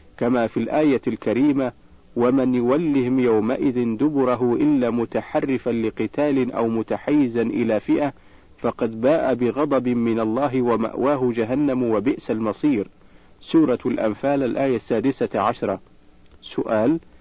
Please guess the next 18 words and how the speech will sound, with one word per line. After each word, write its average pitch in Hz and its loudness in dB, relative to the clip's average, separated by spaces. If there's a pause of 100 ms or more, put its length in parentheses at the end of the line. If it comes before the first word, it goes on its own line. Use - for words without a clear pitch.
(240)
ما 127 4
المقصود 160 2
بالمحصنات 143 0
الغافلات 123 0
المؤمنات، 123 -2 (480)
وما 123 2
معنى 135 0
قذفهن، 135 0
وعن 113 0
أي 143 0
شيء 147 0
احترز 135 -2
بقوله 127 0
المؤمنات؟ 131 0 (800)
جواب: 113 2 (120)
المحصنات 127 -2
بفتح - -2
الصاد 147 -2